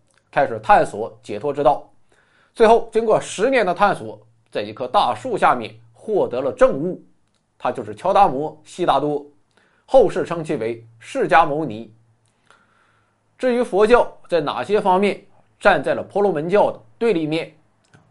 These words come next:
佛教在当时的印度又为什么获得了大发展？你等我今天晚上啊，进入贤者时间之后，临时参悟一下啊，如果悟了，明天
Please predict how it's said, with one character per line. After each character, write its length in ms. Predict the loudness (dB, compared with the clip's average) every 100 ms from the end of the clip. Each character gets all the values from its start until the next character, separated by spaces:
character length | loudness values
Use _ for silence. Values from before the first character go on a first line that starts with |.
| _
佛 220 | _ 2
教 160 | 4 4 0
在 100 | -8
当 240 | -4 -2 -2
时 140 | -2
的 120 | -2
印 240 | 0 -2 -2
度 120 | -6 -16 _ -4
又 140 | 0
为 300 | 4 4 4 4
什 140 | -2
么 120 | -6
获 240 | -4 -2 0
得 180 | -2
了 100 | -4 -6 0
大 160 | 2
发 120 | 4
展？ 240 | 2 0 -6 -14 _ _ _ _ _ _ _ _ _ _
你 180 | -8 -4
等 140 | -2
我 100 | -4
今 140 | -4
天 160 | -2 -2
晚 160 | -2 -2
上 120 | -4 -6 -16
啊， 140 | -18 -6
进 140 | -4
入 140 | -4
贤 260 | -6 -4 -2
者 140 | -2
时 120 | -6 -4
间 160 | -2
之 80 | 2
后， 280 | 2 2 -6 _ _ _ _ _ _
临 260 | 2 4 2
时 360 | -2 -6 -6 _ _ _
参 340 | 2 4 6 2
悟 80 |
一 80 | -6
下 220 | 0 -2 -2 -16 _ _
啊， 80 | -20 _ _
如 160 | -8 -4
果 160 | -2 -2
悟 360 | -4 -4 -4
了， 100 | -6 -10 _ _ _ -14
明 220 | -10 -4
天 200 | -4